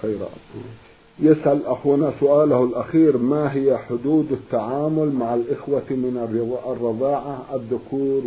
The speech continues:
والإناث؟ فهل مثلًا للأخ من الرضاعة أن يسافر مع أخته من الرضاعة، أو يبقى معها في بيت واحد، أو يقبلها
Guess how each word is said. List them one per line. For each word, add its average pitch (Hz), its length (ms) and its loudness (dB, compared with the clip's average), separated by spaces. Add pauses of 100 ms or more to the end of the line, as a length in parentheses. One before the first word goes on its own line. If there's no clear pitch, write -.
(100)
والإناث؟ 110 540 -2 (840)
فهل 151 360 4
مثلًا 143 440 0
للأخ 120 520 0
من 127 360 -2
الرضاعة 120 520 0 (480)
أن 127 260 2
يسافر 120 720 2 (340)
مع 120 360 0
أخته 135 560 -4
من 117 420 0
الرضاعة، 110 520 -2 (460)
أو 123 260 4
يبقى 127 600 2
معها 120 600 -2
في 117 220 -2
بيت 117 360 0
واحد، 123 460 -2 (440)
أو 139 220 6
يقبلها 127 840 0